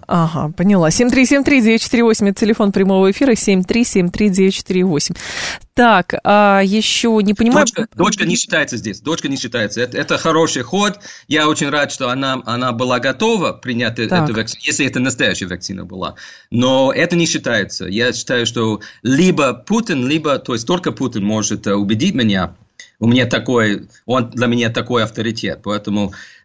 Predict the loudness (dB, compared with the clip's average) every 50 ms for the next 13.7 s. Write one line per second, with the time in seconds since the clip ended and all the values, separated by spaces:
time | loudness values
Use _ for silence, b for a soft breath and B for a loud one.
0 | B -4 0 2 2 2 4 2 2 2 2 2 2 2 4 4 4 4 4 4
1 | 2 0 -4 -4 -2 0 0 0 -2 -4 -6 -6 -4 -4 -4 -2 -2 -4 -4 -2
2 | -2 -2 0 0 0 0 0 -2 -2 0 0 2 0 0 2 2 2 2 2 0
3 | 0 0 0 -2 -2 -2 -2 -2 -2 0 0 0 0 0 0 0 0 0 2 0
4 | 0 2 2 0 0 -2 0 0 0 2 2 0 2 2 2 2 2 0 0 -2
5 | -2 0 0 0 2 2 2 2 2 2 2 0 -4 -4 -6 -6 B B B B
6 | B B B B -2 0 0 2 2 2 2 4 4 4 4 2 2 2 0 2
7 | 2 2 2 4 2 2 2 2 0 0 0 2 2 4 4 4 2 2 0 0
8 | 2 2 2 2 2 2 0 0 0 2 2 2 0 0 -2 0 2 2 2 2
9 | 2 0 0 2 2 4 4 4 4 4 4 4 4 4 2 2 0 -2 -2 -4
10 | -10 -8 -2 0 2 2 2 2 0 -2 -2 0 0 0 0 0 -2 -4 -6 -8
11 | -8 -8 -8 -8 -6 -4 0 0 0 0 0 -2 -6 -4 -4 -4 -2 -2 -2 -4
12 | -4 -4 -4 -2 0 0 0 -2 -2 0 2 2 2 2 0 -2 -2 -2 -2 -2
13 | -2 -2 -2 0 0 0 0 0 -2 -4 -12 -18 -20